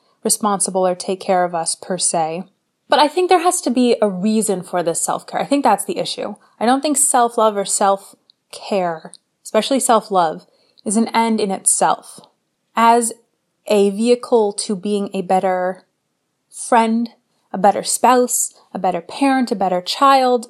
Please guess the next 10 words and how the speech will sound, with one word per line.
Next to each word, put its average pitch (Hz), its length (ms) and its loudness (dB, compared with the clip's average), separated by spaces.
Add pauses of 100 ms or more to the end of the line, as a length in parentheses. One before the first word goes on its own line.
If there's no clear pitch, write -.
a 202 80 -2
better 180 460 2 (600)
human 247 460 2
in 233 140 -2
society, 247 760 2 (1400)
yes, - 500 -2
self-love 208 500 2
and 185 120 -6
self-care. - 720 -4 (420)
But - 200 -6